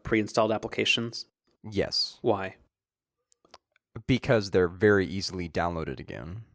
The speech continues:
Speaker 1: I'm not sure they are.
Speaker 2: Well, I mean, you go into the, the App Store and it's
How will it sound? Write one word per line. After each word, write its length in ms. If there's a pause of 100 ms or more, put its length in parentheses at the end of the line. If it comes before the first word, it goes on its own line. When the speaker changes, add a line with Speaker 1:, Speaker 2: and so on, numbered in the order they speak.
(2250)
Speaker 1:
I'm 160
not 220
sure 200
they 160
are. 420 (1600)
Speaker 2:
Well, 180
I 100
mean, 120
you 140
go 240
into 440
the, 460 (120)
the 180
App 200
Store 400
and 120
it's 240